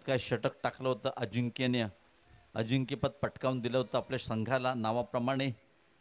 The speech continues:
एका धावेचं षटक टाकलं होतं, एका फलंदाजाला बाद केलं होतं. जबरदस्त गोलंदाजी केली होती सिद्धांत, आणि इथं पण पाहिलं तर त्याच्यासोबत असणार आहे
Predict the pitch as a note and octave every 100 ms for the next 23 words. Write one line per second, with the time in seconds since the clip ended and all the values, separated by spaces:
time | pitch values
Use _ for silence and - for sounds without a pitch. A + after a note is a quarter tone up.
0 | _ _ _ - B2 - C#3+ B2+ G#2+ A#2
1 | B2 C3+ C#3+ - A#2+ C3+ - A#2+ B2+ C3
2 | C3 C#3 A#2 C#3 A#2 A#2+ B2+ C3 C3 C3
3 | B2+ A#2+ A#2+ - C3 C3 A2 C3 B2 -
4 | _ _ _ _ _ _ _ _ _ _
5 | _ _ _ G#2 A#2 B2+ A#2+ - B2+ A#2
6 | B2 B2+ B2 A#2+ - A#2+ A#2+ A#2 C3+ B2
7 | - G#2 G2+ C3 B2+ - _ _ _ _
8 | - A#2+ B2 G#2+ B2 C3 B2 A#2+ B2 -
9 | C3 B2 - A#2 C3 - A#2 C3 C3 -
10 | B2+ B2+ B2